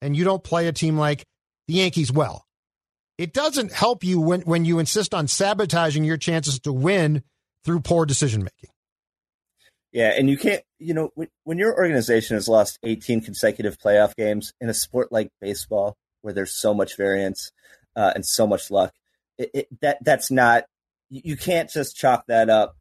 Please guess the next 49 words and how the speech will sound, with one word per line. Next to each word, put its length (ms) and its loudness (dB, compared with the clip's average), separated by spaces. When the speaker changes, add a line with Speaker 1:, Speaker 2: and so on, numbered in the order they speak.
Speaker 2:
to, 480 2
"Oh, 280 6
you 140 4
know, 200 6
we, 260 -4
we, 400 -4
you 100 0
know, 160 2
we, 280 0
we 140 -4
made 180 4
all 160 6
the 100 -2
decisions 460 -4
by 140 2
the 100 0
book. 280 0
We 80 -2
did 140 2
everything 380 2
we 80 0
could." 180 -8
Like, 220 0
there 160 4
is 140 2
a 80 0
clear 360 0
f-, 80 -18
<laughs> 640 -20
fundamental 520 4
problem. 500 2
And 100 -2
if 140 0
you 120 -2
wanted 180 0
to 60 -4
say, 400 2
"Okay, 200 -2
but 160 -6
let's 180 0
just 160 -8
limit 220 0
it 100 -2
to 80 -10
Falvey 360 0
and 120 -4
Levine," 560 -4
Speaker 1:
Mm-hmm. 140 -4
Speaker 2:
which 320 -10